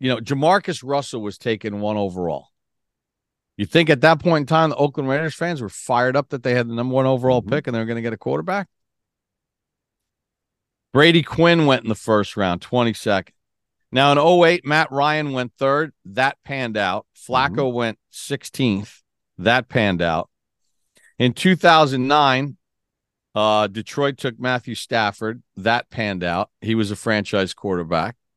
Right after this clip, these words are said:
Speaker 1: The Jets traded up to number five because Mark Sanchez was gonna be their next Joe Namath. Not so fast. And then remember another name that was thrown out that everybody thought might be a top ten pick, Josh Freeman with Tampa.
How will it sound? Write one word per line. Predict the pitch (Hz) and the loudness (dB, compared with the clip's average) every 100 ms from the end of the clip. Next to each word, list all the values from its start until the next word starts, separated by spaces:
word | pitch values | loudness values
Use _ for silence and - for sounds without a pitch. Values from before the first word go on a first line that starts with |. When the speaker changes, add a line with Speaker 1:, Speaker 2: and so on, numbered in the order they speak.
| _ _ _ _ _ _ _ _ _ _ _ _ _ | _ _ _ _ _ _ _ _ _ _ _ _ _
Speaker 1:
The | 123 | -2
Jets | 110 131 165 - | 2 4 4 2
traded | - 156 143 123 | -2 0 2 2
up | 139 - | 2 0
to | - | -4
number | 120 117 104 | -2 -2 -4
five | - - 131 98 95 92 _ - | -4 2 2 2 -2 -10 _ -6
because | 110 - 104 | -6 -2 -2
Mark | 98 117 120 | 2 2 2
Sanchez | - - 135 127 - 90 87 | -4 -2 -2 -2 -2 -6 -4
was | 92 85 | -6 -2
gonna | 95 87 | -2 0
be | 92 92 90 92 _ _ _ _ _ _ - | 0 0 0 -6 _ _ _ _ _ _ 0
their | 101 | 2
next | 101 107 - | 2 0 -4
Joe | - 104 | -2 0
Namath. | 95 92 80 67 _ _ _ _ _ _ _ _ - | 0 0 -2 -8 _ _ _ _ _ _ _ _ -2
Not | 98 104 104 | 2 2 2
so | - 95 | 0 -2
fast. | - 85 73 - - _ _ _ - | -2 -8 -8 -12 -20 _ _ _ -2
And | 117 135 | 2 4
then | 135 | 4
remember | 123 135 127 117 - | 4 4 4 2 0
another | 104 107 120 | -2 -2 -2
name | 117 117 | -2 -2
that | 117 | -4
was | 98 - | -8 -8
thrown | 110 107 | -4 0
out | 110 113 107 | 0 0 -4
that | 90 | -6
everybody | 98 104 107 101 | -4 -2 -2 0
thought | 107 90 | 0 0
might | 101 98 | -2 -4
be | 104 | -6
a | 92 | -6
top | 107 104 | -2 -2
ten | - 107 | -2 -4
pick, | - 123 107 | -2 -4 -2
Josh | 107 98 - | 0 0 -2
Freeman | - 113 104 85 | -4 -2 0 -2
with | 80 | -6
Tampa. | - 95 87 - | -4 -4 -4 -12